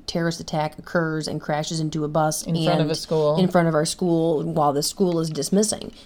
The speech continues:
Speaker 1: So you have to write a pres-, the, and, and the protocol is,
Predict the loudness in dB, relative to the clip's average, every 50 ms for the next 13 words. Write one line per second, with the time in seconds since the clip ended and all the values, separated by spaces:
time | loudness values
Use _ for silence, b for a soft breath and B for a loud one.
0 | B B B 0 0 2 4 2 2 2 2 0 -2 -2 0 -2 0 0 -2 -2
1 | 0 0 2 0 0 -2 -4 -4 -4 -4 -4 -4 -6 -14 -12 -8 -6 -6 -6 -4
2 | -6 -6 -8 -6 -8 -10 -10 -6 -2 0 0 0 0 0 -2 -4 -6 -4 -2 -2
3 | 0 0 -2 -2 -2 -2 -2 -4 -6 -6 -6 -4 -4 -4 -6 -8